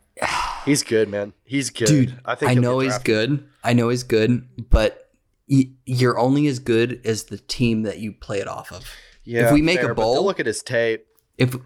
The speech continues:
Speaker 1: if we
Speaker 2: He
Speaker 1: make
Speaker 2: looks
Speaker 1: a
Speaker 2: at the ball,
Speaker 1: bowl,
Speaker 2: man.
Speaker 1: Yeah, I know. If we make a bowl, he leaves. If we don't, I think he comes back.
Speaker 2: Really?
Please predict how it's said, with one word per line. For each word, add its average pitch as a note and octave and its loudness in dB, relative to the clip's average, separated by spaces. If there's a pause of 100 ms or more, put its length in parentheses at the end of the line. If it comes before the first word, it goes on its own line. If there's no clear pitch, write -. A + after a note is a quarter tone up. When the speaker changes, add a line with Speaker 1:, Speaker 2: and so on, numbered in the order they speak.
(100)
Speaker 1:
if B2 0
we C#3+ 6
Speaker 2:
He D3+ 4
Speaker 1:
make E3+ 4
Speaker 2:
looks E3+ -4
Speaker 1:
a - -2
Speaker 2:
at B2 -2
the A#2 0
ball, A#2 2
Speaker 1:
bowl, A2+ -2
Speaker 2:
man. G#2+ -4 (260)
Speaker 1:
Yeah, A2 0
I G2+ -4
know. G2 -10
If C3 -10
we D3+ 6
make F3 0
a D3+ -2
bowl, A#2+ -2 (840)
he B2 4
leaves. - -8 (560)
If - -2
we A#2+ 4
don't, A#2+ -2 (340)
I A#2+ 2
think A#2 -2
he G#2 -12
comes G2+ -8
back. - -14 (500)
Speaker 2:
Really? G#2 -6